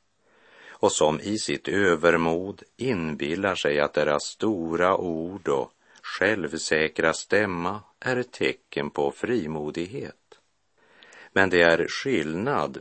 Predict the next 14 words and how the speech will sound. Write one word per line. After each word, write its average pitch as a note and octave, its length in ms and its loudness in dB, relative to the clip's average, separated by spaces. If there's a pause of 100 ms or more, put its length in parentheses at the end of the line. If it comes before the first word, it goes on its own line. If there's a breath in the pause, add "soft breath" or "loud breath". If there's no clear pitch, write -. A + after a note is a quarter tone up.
på D2+ 200 -2
Guds F#2+ 600 -2
barns F#2 540 4
frimodighet D#2 1300 -6
i C2 260 -6
ödmjukhet F#2 1040 -4 (840 soft breath)
och - 240 0
de F2 160 2
falska F#2 840 0
lärarnas E2+ 960 -2 (120)
övermod D2 1160 -2 (100)
och D2+ 180 -6
stora D2 600 -2
ord. G#2+ 440 -8